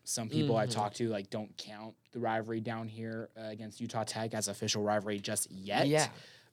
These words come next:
Speaker 1: But, you know, and also, speaking of volleyball, you know, four wins in the season so far. Three of those wins have been at home against conference foes. Keep that in mind as, you know, this weekend, everyone, pack the stands.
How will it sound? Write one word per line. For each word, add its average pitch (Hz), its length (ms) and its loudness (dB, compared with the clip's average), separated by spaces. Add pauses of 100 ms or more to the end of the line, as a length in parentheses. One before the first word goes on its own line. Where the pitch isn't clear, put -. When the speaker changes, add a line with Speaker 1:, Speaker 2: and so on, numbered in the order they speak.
Speaker 1:
But, 120 560 6 (340)
you 123 120 2
know, 113 200 2 (180)
and 113 140 -4
also, 113 640 2 (140)
speaking 123 400 2
of 110 100 2
volleyball, 110 640 4 (340)
you 120 120 -2
know, 98 140 -2 (160)
four 143 180 8
wins 151 180 4
in 131 60 -2
the 123 60 0
season 120 200 2
so 110 120 0
far. 101 360 2
Three 123 140 0
of 127 60 4
those 123 160 4
wins 131 180 0
have 113 380 -8
been 104 320 -4
at 107 200 -10
home 110 600 -6
against 104 340 -10
conference 107 500 -8
foes. 120 520 0
Keep 120 220 -8
that 120 200 -2
in 113 100 -2
mind 104 360 -4 (360)
as, 104 360 -2 (180)
you 110 100 -8
know, 98 140 -8
this - 160 -6
weekend, 135 340 2
everyone, 147 280 0 (360)
pack 135 300 4
the 151 140 2
stands. 135 640 0